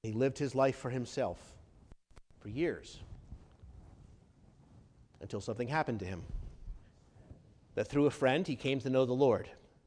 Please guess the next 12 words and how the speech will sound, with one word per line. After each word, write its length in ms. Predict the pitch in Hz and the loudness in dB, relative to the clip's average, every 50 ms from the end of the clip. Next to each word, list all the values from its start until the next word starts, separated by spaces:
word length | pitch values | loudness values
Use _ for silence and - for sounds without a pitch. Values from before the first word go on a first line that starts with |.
| - - - _ _ _ _ _ _ _ _ _ _ _ _ _ _ _ - | -20 -20 -20 _ _ _ _ _ _ _ _ _ _ _ _ _ _ _ -2
And 140 | 135 131 135 | 0 2 2
it 120 | 139 143 | 2 4
was 340 | 143 160 180 160 123 107 - | 8 8 10 10 8 6 4
a 60 | 123 | 0
revolution 720 | 110 113 123 123 113 117 113 120 117 110 - 104 87 87 82 - | 2 4 4 4 4 4 4 4 2 2 0 -4 -6 -6 -8 -6
for 220 | - 120 113 104 | -2 0 0 2
him, 260 | 92 98 82 80 80 - - _ _ - | 0 -2 -6 -8 -10 -14 -18 _ _ -6
and 140 | 110 110 | -2 0
not 140 | 113 117 110 | 0 0 0
just 180 | - 113 - - | -2 -2 -2 -2
for 120 | - 131 | -2 -2
him. 280 | 123 131 123 92 82 | 0 0 -2 -2 -4